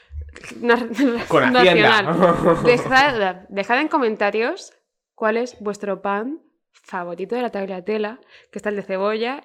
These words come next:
Speaker 1: el de tomate y el de
Speaker 2: Y el de
Speaker 1: olivas.
Speaker 2: cómemela, ¿qué?
Speaker 1: Y el de olivas.
Speaker 2: <laughs>
Speaker 1: Entonces, ¿cuál es vuestro pan favorito de la tagliatela? Y no finjáis que no habéis ido, porque todo el mundo ha ido a la tagliatela, hijos de puta.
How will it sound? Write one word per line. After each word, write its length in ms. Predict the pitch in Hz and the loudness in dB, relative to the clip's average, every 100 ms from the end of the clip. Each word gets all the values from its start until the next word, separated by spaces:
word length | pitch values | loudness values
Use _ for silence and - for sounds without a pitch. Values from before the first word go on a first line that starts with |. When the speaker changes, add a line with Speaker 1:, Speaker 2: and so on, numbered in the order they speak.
| - | -10
Speaker 1:
el 200 | 202 196 | -6 -6
de 100 | 190 | -6
tomate 580 | 190 202 220 269 294 - | -6 -6 -8 -8 -10 -8
y 140 | 202 | -6
el 180 | 190 190 | -6 -4
de 60 | |
Speaker 2:
Y 40 | 185 | -4
el 0 | |
de 0 | |
Speaker 1:
olivas. 440 | 185 190 - - | -4 -4 -6 -10
Speaker 2:
cómemela, 440 | - 107 101 98 - _ | -12 -12 -12 -14 -18 _
¿qué? 200 | - 143 _ _ _ _ _ _ - - 247 - - 127 147 | -20 -20 _ _ _ _ _ _ -20 -16 -16 -16 -20 -16 -4
Speaker 1:
Y 60 | 226 | 0
el 80 | 226 | 2
de 100 | 208 | 2
olivas. 500 | 208 196 185 - - - _ | 2 0 -2 -12 -20 -20 _
Speaker 2:
<laughs> 220 | _ _ | _ _
Speaker 1:
Entonces, 540 | - 202 214 196 185 180 | -6 -2 -2 -2 -6 -8
¿cuál 180 | 226 285 | -8 -6
es 80 | |
vuestro 360 | 294 269 208 196 | -6 -6 -6 -4
pan 520 | 196 190 185 208 262 _ | -6 -6 -8 -14 -18 _
favorito 340 | 202 190 190 | -12 -12 -10
de 60 | 196 | -12
la 100 | 190 | -12
tagliatela? 600 | 185 185 185 185 208 370 _ _ _ _ _ _ | -12 -14 -14 -14 -14 -16 _ _ _ _ _ _
Y 160 | 226 226 | -2 2
no 180 | 262 | 4
finjáis 500 | 302 285 254 220 214 | 4 2 2 2 2
que 100 | 214 | 0
no 80 | 208 | -2
habéis 200 | 196 190 | -2 -4
ido, 140 | 208 196 | -6 -6
porque 200 | 202 202 | -4 0
todo 120 | 214 | 2
el 80 | 220 | 4
mundo 160 | 214 | 4
ha 40 | 208 | 4
ido 80 | |
a 60 | 202 | 2
la 140 | 190 190 | 0 0
tagliatela, 400 | 185 175 165 160 | -2 -2 -4 -8
hijos 180 | - 180 | -10 -12
de 80 | |
puta. 420 | 180 190 - - | -8 -8 -10 -16